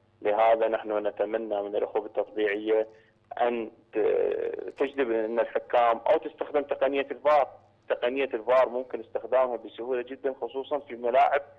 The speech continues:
في ملاعب الدولية، مثل ملعب الشعب، مثل ملعب كربلاء، ملعب النجف، ملعب البصرة.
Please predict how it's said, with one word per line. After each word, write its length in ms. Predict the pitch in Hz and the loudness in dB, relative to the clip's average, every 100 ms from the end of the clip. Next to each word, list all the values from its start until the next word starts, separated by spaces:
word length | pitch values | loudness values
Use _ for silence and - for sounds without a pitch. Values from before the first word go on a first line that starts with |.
| _ _ - | _ _ -4
في 120 | 127 | -2
ملاعب 480 | 120 123 147 147 143 139 | 2 4 4 2 -4 -6
الدولية، 840 | 120 120 113 - 135 143 180 151 139 _ _ | -6 -4 -6 -4 -2 -2 -2 -6 -8 _ _
مثل 200 | 120 120 | -12 -6
ملعب 280 | 110 107 92 | 0 0 0
الشعب، 440 | 95 - 127 135 127 | -2 -2 2 2 0
مثل 220 | 113 104 | -4 -10
ملعب 200 | 101 92 | -6 -6
كربلاء، 580 | - - - 113 120 120 | -2 -2 0 2 2 2
ملعب 300 | 113 92 95 | -2 -6 -6
النجف، 480 | 107 123 123 123 - | -4 -2 0 0 0
ملعب 240 | 95 95 | -4 -4
البصرة. 580 | 101 - 127 - 127 | -4 0 0 2 2